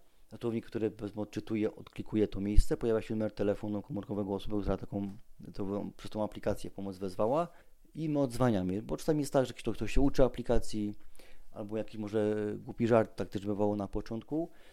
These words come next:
ale na szczęście coraz częściej jest tak, że ci świadomi turyści, którzy gdzieś tam po tych górach chodzą, e, w miarę regularnie, aplikację pobierają, w razie potrzeby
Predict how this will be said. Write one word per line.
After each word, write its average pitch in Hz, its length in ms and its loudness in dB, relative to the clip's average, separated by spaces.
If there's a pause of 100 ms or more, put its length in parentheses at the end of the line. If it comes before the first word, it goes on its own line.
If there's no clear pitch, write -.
(160)
ale 101 180 -4
na 104 140 -6
szczęście 147 480 -4
coraz 110 280 -6
częściej 131 420 -4
jest 113 140 -4
tak, 107 120 -4
że 101 80 -8
ci 104 140 -8
świadomi 131 420 2
turyści, 107 420 -2
którzy 107 220 -4
gdzieś 101 140 -10
tam 113 140 -4
po 101 140 -12
tych 101 140 -6
górach 110 240 0
chodzą, 107 280 -4
e, 101 500 -10
w 98 40 -14
miarę 107 400 -6
regularnie, 107 640 -6 (720)
aplikację 117 520 -2
pobierają, 110 680 0 (240)
w - 40 -8
razie 107 240 -2
potrzeby 110 540 -2